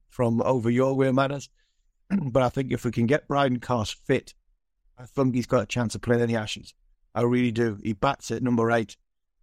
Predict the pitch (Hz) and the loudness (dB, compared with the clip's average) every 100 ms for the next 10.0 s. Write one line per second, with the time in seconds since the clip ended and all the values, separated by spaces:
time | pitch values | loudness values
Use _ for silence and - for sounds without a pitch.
0 | _ 110 113 - - 160 156 113 135 127 | _ -4 -4 -4 -2 -2 0 2 4 4
1 | 127 120 120 110 - 143 117 110 127 113 | 2 0 -2 -2 -2 -2 0 0 0 0
2 | - _ 143 127 - 127 117 - - _ | -6 _ -6 -2 0 2 0 -6 -12 _
3 | _ _ _ _ - 117 120 131 127 117 | _ _ _ _ -2 0 2 2 0 -2
4 | 113 127 135 135 - 117 131 127 127 - | 0 2 2 0 -4 0 2 2 0 -2
5 | - - 139 123 135 - 113 120 120 _ | -4 -2 -2 0 -2 0 0 0 -4 _
6 | _ _ _ _ _ 147 135 131 120 165 | _ _ _ _ _ -4 -2 -4 -2 -2
7 | 143 131 - 127 - - 123 139 127 110 | 0 0 0 0 -2 -4 0 0 0 0
8 | 135 - 120 - _ _ _ - 120 123 | -2 -2 -6 -6 _ _ _ -4 0 2
9 | 117 - 110 120 110 - 120 - - | 2 -2 -2 -2 -4 -6 -8 -10 -14